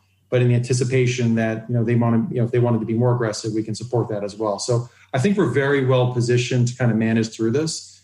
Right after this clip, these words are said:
Now, in the meantime, it's a, you know, there's, there's a lot to work through. There's a, there's, there's bumps in the road, there's ups and downs that you kind of work through,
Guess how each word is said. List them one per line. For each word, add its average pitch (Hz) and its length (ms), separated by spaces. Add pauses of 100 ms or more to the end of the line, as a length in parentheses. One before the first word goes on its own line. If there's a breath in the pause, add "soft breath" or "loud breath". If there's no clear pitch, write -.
(160)
Now, 143 160
in 147 60
the 147 80
meantime, 165 480
it's 165 160
a, 160 320
you 139 60
know, 147 120
there's, 147 260
there's 131 140
a 131 40
lot 143 180
to 151 60
work 151 240
through. 107 160
There's 110 160
a, 123 180
there's, 113 160
there's 110 160
bumps 123 300
in 123 60
the 120 80
road, 131 320
there's 117 160
ups 123 200
and 117 80
downs 120 300
that 117 60
you 113 60
kind 117 160
of 113 60
work 117 220
through, 120 340